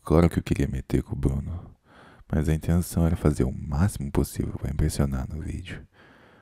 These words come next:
Mas depois da metida que ele deu no meu cu, percebi que aqueles momentos seriam pra me descobrir como mulher.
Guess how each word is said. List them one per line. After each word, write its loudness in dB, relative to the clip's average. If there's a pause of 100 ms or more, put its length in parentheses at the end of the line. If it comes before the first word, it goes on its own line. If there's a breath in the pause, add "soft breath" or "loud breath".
(200 loud breath)
Mas -2
depois 2
da 2
metida -2
que -6
ele -4
deu -6
no -8
meu -4
cu, -2 (960 loud breath)
percebi 2
que 0
aqueles -2
momentos -4
seriam -2
pra -2
me -6
descobrir 2
como -2
mulher. -6